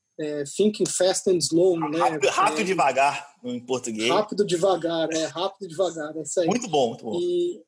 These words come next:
Speaker 1: esse livro é muito bom e é sobre tomada de decisões. Alocação de capital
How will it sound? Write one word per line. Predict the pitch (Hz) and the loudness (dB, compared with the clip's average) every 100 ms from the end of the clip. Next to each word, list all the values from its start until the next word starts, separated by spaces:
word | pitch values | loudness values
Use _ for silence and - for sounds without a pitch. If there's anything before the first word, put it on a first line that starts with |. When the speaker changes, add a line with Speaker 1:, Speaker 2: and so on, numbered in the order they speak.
| _ - | _ -2
Speaker 1:
esse | 170 - 190 | 0 0 0
livro | 214 214 | 4 4
é | |
muito | 247 208 | 4 2
bom | 202 | 2
e | 240 | 4
é | |
sobre | 226 254 - | 2 0 0
tomada | 247 240 262 | 2 2 2
de | 226 | 0
decisões. | 233 254 220 185 190 - - _ _ - | -2 -2 -2 -2 -2 -2 -10 _ _ -2
Alocação | 175 220 - 196 - 254 | 2 2 0 -8 -4 -6
de | 277 | -4
capital | - 226 _ 202 220 240 | -6 -8 _ -6 -6 -6